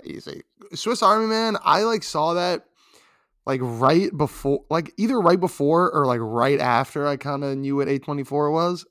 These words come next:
Um, and I remember watching it and literally being like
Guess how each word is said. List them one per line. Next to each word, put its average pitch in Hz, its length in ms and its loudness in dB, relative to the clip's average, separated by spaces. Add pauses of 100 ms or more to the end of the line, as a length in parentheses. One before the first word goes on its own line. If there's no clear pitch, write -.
Um, 117 340 -4 (400)
and 120 60 -6
I 123 40 0
remember 160 240 0
watching 156 440 -4
it 160 160 -6
and 127 100 -6
literally 127 300 0
being 131 300 -4
like 120 340 -8